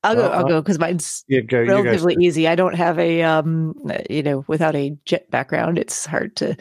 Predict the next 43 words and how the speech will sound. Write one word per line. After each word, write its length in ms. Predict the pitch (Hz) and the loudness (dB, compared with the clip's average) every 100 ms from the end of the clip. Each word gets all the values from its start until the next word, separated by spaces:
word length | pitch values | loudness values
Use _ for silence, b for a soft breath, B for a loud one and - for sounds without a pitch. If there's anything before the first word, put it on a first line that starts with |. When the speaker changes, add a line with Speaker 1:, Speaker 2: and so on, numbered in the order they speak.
| B B B B _ | B B B B _
Speaker 1:
have 280 | - 175 143 | -4 -4 -2
a 340 | - 151 156 156 139 | -4 0 0 -2 -2
good 200 | 190 170 | 0 0
frame 180 | - 180 | 0 0
of 100 | 165 | 2
reference 280 | 180 185 170 | 0 0 0
to 80 | 180 | 0
answer 200 | 185 190 | 0 2
that 140 | 185 | 0
question. 480 | - 180 - 190 196 | 0 -2 0 2 2
But, 220 | 165 165 - - | 2 -2 -6 -6
um, 580 | 175 170 170 165 175 180 - | 0 2 0 -2 -2 -4 -6
certainly 300 | - 214 190 | -4 0 2
there's 260 | 175 175 165 | 4 2 2
been 340 | 180 170 170 - | 0 0 -2 -4
points, 520 | - 180 170 - - - | -2 0 0 -4 -8 -2
um, 300 | 165 160 151 | 0 0 -2
in 100 | 160 | -4
my 160 | 156 | -2
medicine 320 | 151 170 170 | 0 -2 -2
career 300 | 160 165 160 | -2 0 0
where, 220 | 160 160 156 _ - | 2 0 -2 _ -12
uh, 180 | 160 165 - | -8 -6 -6
times 260 | - 160 | -6 -6
have 100 | - | -6
been 180 | - 180 - B B B B | -6 -6 -8 B B B B
frustrating, 840 | - 185 - 180 170 165 170 175 165 | -6 -6 -2 0 2 2 2 2 -2
or 120 | - 165 | -4 -4
I've 80 | |
been 120 | 165 - | -4 -8
frustrated 440 | - 165 175 170 | -4 -4 -2 0
with 160 | 170 - | -2 -4
the 100 | - | -2
current, 480 | 180 180 170 - | 0 0 -4 -4
uh, 260 | 165 165 175 - b b b b _ - | -2 0 0 -4 b b b b _ -2
um, 840 | 160 156 156 151 160 160 160 160 _ _ _ - | 0 2 2 0 0 0 0 -2 _ _ _ 0
environment 560 | 220 196 185 180 180 | 2 4 4 2 2
or 80 | 175 | 2
landscape. 480 | 165 170 160 165 156 | 2 0 0 -2 -2
I 60 | 147 | -6
go, 60 | |
"You 120 | 151 | -2
know 160 | 202 233 | 0 0